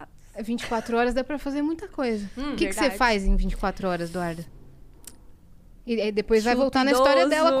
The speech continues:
Speaker 1: completa.
Speaker 3: Ai,
Speaker 1: Como é?
Speaker 3: brincadeira, gente. A gente tá falando, não vamos falar assuntos polêmicos.
Speaker 1: <laughs> Chuta
Speaker 3: Primeiro assunto,
Speaker 1: idoso.
Speaker 3: chuta idoso na rua. Bom, o que que eu faço? Ai, ai, gente, a minha rotina é muito chata.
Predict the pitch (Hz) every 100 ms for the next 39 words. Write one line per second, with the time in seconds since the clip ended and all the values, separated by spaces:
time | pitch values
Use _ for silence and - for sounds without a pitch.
0 | 381 370 262 214 - - - - - -
1 | - - - 226 208 190 - 226 226 190
2 | 185 196 202 202 - 214 220 233 233 240
3 | 214 202 214 220 254 247 269 - 254 226
4 | - 247 - - 262 214 214 240 285 330
5 | - - - - - 254 254 349 320 285
6 | - 339 - 277 285 226 226 233 254 254
7 | 247 233 233 226 233 240 247 247 254 254
8 | - - - - - - - - 294 285
9 | 277 - 381 370 392 359 403 392 - -
10 | 302 285 254 262 262 277 240 240 247 240
11 | - 240 302 254 269 - - 180 220 -
12 | -